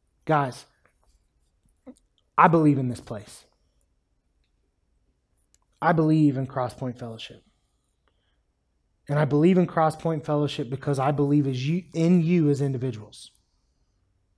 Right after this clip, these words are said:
You make up this church. All of your intricacies, all of your individual personality traits,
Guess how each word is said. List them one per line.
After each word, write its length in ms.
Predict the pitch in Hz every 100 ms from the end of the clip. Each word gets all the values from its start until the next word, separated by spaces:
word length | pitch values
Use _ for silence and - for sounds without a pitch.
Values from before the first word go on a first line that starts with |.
| _ _ _ _ _ _ -
You 260 | 131 175
make 320 | 170 165 156
up 220 | 156 147 -
this 180 | 135
church. 540 | - - 117 - - - _ _ _ _ _ _ _ _ _ _ _ _ _ _ _ _ _ _ _ -
All 220 | 131 165
of 100 | 165
your 120 | 156
intricacies, 1000 | 160 170 - 160 160 - 165 156 139 - - _ _ _ _ _ _ _ _ _ _ _ -
all 200 | 143 165
of 100 | 143
your 120 | 156
individual 540 | 170 165 156 151 160
personality 680 | 156 165 156 151 147 156 151
traits, 600 | 139 151 147 143 - -